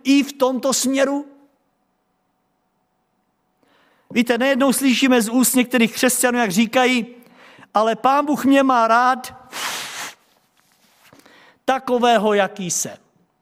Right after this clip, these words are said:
Ano, Pán Bůh mě má rád takového, jaký jsem. No řekněte sami, není to krásná křesťanská fráze?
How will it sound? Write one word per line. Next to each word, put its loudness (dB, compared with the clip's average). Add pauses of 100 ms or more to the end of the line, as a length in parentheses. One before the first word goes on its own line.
(1300)
Ano, 0
Pán 0
Bůh -4
mě 2
má 2
rád 0
takového, 0
jaký -2
jsem. -8 (2750)
No 2
řekněte 0
sami, -4 (400)
není 2
to 0
krásná 0
křesťanská -2
fráze? -6